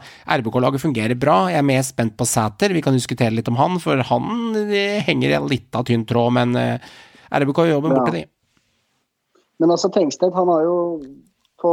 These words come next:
Speaker 2: relativt kort tid skutt seg selv opp til tredjeplass på toppskårerlista. Eh, og, og det er ikke tilfeldig. Altså, neste kamp, da, hvis han scorer et par der, så kan han gå forbi Vetlesen nå. Vetlesen har seksten, Tengstedt har femten.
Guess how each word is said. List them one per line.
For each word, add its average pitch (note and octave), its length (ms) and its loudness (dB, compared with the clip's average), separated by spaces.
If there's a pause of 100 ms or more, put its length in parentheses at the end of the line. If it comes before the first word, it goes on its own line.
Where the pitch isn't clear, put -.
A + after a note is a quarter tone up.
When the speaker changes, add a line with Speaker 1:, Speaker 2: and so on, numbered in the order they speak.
(160)
Speaker 2:
relativt D3 360 0
kort - 280 -6
tid E3 260 2
skutt - 360 -4
seg D#3+ 120 0
selv D3+ 280 2
opp - 120 -10
til E3 80 -2
tredjeplass C3 480 -2
på D3 80 -6
toppskårerlista. B2+ 640 -2 (800)
Eh, D#3 520 2
og, D#3 160 -2
og D#3 140 -4
det E3 100 4
er C#3+ 140 2
ikke - 180 -6
tilfeldig. C#3 420 0 (460)
Altså, D3+ 180 2
neste E3+ 340 0
kamp, E3 280 -2
da, D#3+ 80 -4
hvis C#3+ 160 -2
han D#3 80 -2
scorer C3 320 -2
et C#3 140 -10
par D3 140 2
der, D#3 120 2
så - 80 -12
kan D#3 140 -4
han D#3 80 -4
gå C#3+ 100 -4
forbi C3+ 240 -6
Vetlesen C3+ 480 -8
nå. D#3+ 160 2
Vetlesen C#3+ 400 -4
har C#3+ 80 -2
seksten, D3 480 -4
Tengstedt B2+ 380 -4
har C3 100 -2
femten. D3+ 380 -2